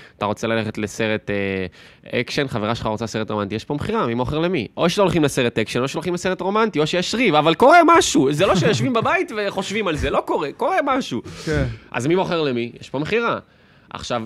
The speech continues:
Speaker 1: תגיד לאותו בן אדם ששכנע את חברה שלו ללכת לסרט, אה, אקשן, תגיד לו, "בוא תהיה איש מכירות." "לא, אחי, אני לא איש מכירות." "אבל מה? אתמול מכרת לה סרט אקשן, מה ההבדל? אתה רוצה לשכנע את הבוס שלך שייתן לך העלאה במשכורת, זה מכירה. אתה רוצה שההורים שלך ישלמו לך הלוואה לרכב או ללימודים, זה מכירה, אז מה ההבדל?"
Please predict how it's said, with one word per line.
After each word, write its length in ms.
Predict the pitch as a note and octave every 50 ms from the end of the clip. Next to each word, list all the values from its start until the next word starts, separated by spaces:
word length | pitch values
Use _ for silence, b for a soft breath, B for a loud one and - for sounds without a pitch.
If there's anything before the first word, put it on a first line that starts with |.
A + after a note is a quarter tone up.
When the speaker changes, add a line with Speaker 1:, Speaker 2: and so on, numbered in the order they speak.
| A#2 _
Speaker 1:
תגיד 220 | - B2+ D#3 F#3
לאותו 220 | F#3 F3+ E3+ - F3+
בן 100 | E3+ D#3+
אדם 200 | D#3 D#3+ E3 D3+
ששכנע 340 | - D#3 - - D3 D3+ D3+
את 80 | D3
חברה 280 | - C#3 A#2 C3 C3+ C#3
שלו 180 | - - B2
ללכת 280 | B2 B2 B2 B2 B2+ -
לסרט, 460 | A#2 A2 - - A#2+ A#2+ A#2+ A#2+ -
אה, 420 | A2+ G#2+ G#2 G#2 G2 - - G#2 A2
אקשן, 320 | - - - D3 F3+ G#3 F3+
תגיד 220 | C3 B2+ C#3 D3+
לו, 100 | D#3 D3+
"בוא 100 | C#3+ D3
תהיה 140 | D3 D3 C#3
איש 140 | C#3+ - C#3
מכירות." 220 | C#3+ C#3+ D3 -
"לא, 140 | A#2+ B2+ C#3+
אחי, 140 | C3 A2 A#2
אני 80 | A#2
לא 40 | A#2
איש 140 | A#2+ - -
מכירות." 300 | B2+ A#2 B2 A2+ G2+ -
"אבל 160 | G2+ G2 G#2+
מה? 180 | C3+ G3+ G#3 C#3
אתמול 180 | - A#2 A#2
מכרת 280 | A#2 A#2+ - C3+ B2+ -
לה 100 | C#3 C#3
סרט 240 | C3 C#3+ C3+ C#3 D3
אקשן, 220 | B2+ - - G2
מה 80 | F#2+ G2+
ההבדל? 300 | A2+ G#2+ G2 G#2 G2+ G2+ b b b b b b
אתה 60 | -
רוצה 140 | G2+ G2+ -
לשכנע 300 | A#2 - B2 A2 B2+ B2
את 80 | A#2+ -
הבוס 220 | A#2 A2+ B2+ B2+
שלך 120 | - C3+ A#2
שייתן 220 | - A2+ - A#2
לך 120 | A2 -
העלאה 160 | G#2+ G#2+ G#2+ G#2+
במשכורת, 480 | G#2 G#2+ G#2 - - - F#2+ F#2 E2+
זה 80 | G#2 G2+
מכירה. 320 | G2+ - C#3 E3+ G#3+ F3
אתה 140 | A2+ - G2+
רוצה 200 | F#2+ G2+ - B2+
שההורים 300 | - - A#2 A2+ B2+ C3
שלך 160 | - - B2+ A#2
ישלמו 280 | G#2+ - A2 A2+ B2+
לך 180 | C3 C3 B2+ A#2+ A2 - B B B B B B B - - -
הלוואה 420 | G2+ A2+ A2+ G#2 F#2+ G#2+ A#2 C3
לרכב 420 | C3+ B2 A#2+ C3 C#3 C#3 D3 B2+ A2+
או 60 | B2
ללימודים, 420 | B2 A#2+ A#2+ A#2 A2+ G#2 G2 F#2
זה 80 | F#2 G#2+
מכירה, 380 | G#2 G2 - D#3+ G#3+ D4+ C#4+
אז 120 | - G2+ G#2+
מה 120 | A2+ A#2+
ההבדל?" 380 | C3 C3 A#2 A2 G#2+ G#2 G2+